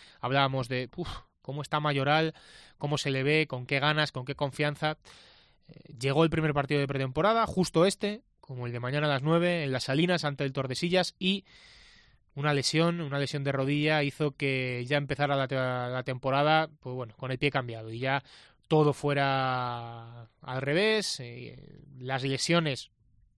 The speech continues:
también hay que decirlo, se sucedieran en, eh, en el canterano y haya tenido una, una pretem-, una temporada, perdón, con el Promesas irregular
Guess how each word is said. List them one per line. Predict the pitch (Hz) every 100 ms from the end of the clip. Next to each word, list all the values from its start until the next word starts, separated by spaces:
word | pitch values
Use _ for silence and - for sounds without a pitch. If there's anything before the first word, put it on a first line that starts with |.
| _
también | - 123 135
hay |
que | 135
decirlo, | 131 156 151 123 - - - -
se | - -
sucedieran | 123 117 131 151 160 131 117 -
en, | 127 123 120 120
eh, | 120 120 117 117 117
en | 120
el | 127
canterano | 135 135 147 170 180
y | 165 160 165
haya | 147 143
tenido | 143 147
una, | 147 143 139
una | 135 143
pretem-, | 139 143 139 127
una | 151 143
temporada, | 147 135 143 151 143
perdón, | 135 143
con | 143
el | 143
Promesas | 135 139 147 165 - _ - - - - - - _ _ -
irregular | 160 147 135 151 156 110